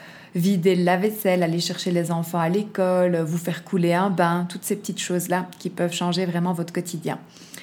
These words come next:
Donc, ça va être prendre soin de vous, accomplir des petits gestes concrets pour alléger votre charge de travail. Et vous allez donner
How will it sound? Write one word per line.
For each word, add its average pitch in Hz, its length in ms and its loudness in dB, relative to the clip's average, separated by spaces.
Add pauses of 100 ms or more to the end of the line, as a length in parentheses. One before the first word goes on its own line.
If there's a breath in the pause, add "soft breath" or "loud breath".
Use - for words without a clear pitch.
(360 loud breath)
Donc, 175 180 0
ça 180 160 4
va 180 100 6
être 190 340 2
prendre 185 300 -2
soin 170 260 0
de 160 80 -4
vous, 180 280 0
accomplir 180 440 -2
des 170 100 0
petits 175 240 -6
gestes 180 520 -2 (180)
concrets 233 600 0 (100)
pour 170 220 -2
alléger 185 400 4
votre 175 300 -2
charge 190 300 -2
de 170 100 0
travail. 151 400 -2 (800)
Et 196 140 4
vous 226 380 4
allez 196 320 8
donner 196 640 4